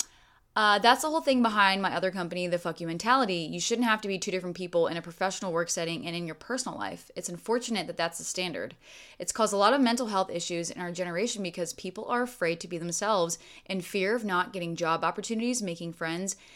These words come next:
letting people down, when in reality, they let themselves down. Thank you for my ted Talk, blah, blah, blah. Um,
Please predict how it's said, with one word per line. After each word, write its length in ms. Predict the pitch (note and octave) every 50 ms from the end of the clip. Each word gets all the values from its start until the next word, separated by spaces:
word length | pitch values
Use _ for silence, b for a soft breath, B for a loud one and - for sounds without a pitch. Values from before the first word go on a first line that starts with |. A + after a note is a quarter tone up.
| B B -
letting 260 | F3+ F3 F3 F#3+ G#3
people 260 | G3+ G#3+ G#3+ - G3 F3+
down, 420 | E3+ F#3+ F#3+ G#3+ G#3+ F#3+ F3 E3+
when 120 | E3+ E3
in 80 | E3+ E3+
reality, 500 | E3 D#3+ D#3+ E3+ F#3 A3 G3+ F3+ E3+ E3+
they 140 | E3 - -
let 160 | E3+ D#3+ D#3
themselves 540 | E3+ E3+ E3 - - D3+ D3 D3+ D#3 - -
down. 340 | - D#3 D#3+ D3 - - - - - - _ _ _ _ _ _ _ - - - _ _ _ - - - b b b b b b b
Thank 120 | F#3 F3+
you 60 | E3+
for 120 | - - E3
my 100 | D#3 D#3+
ted 260 | - A3 A3+ A3+ A#3
Talk, 500 | A#3 A3 G#3+ G#3 G#3 G#3 G#3 G#3 - -
blah, 180 | F3 E3 D#3+
blah, 140 | E3 D#3+ D#3+
blah. 520 | D#3 D#3+ F3 F#3+ G3 G3 G3 F#3+ F#3+ F#3+ F#3+ - B B B B B B B B B B B B -
Um, 680 | G3 F#3+ F#3 F#3 F3+ F3+ F3+ F3 F3+ F3 F3+ F3+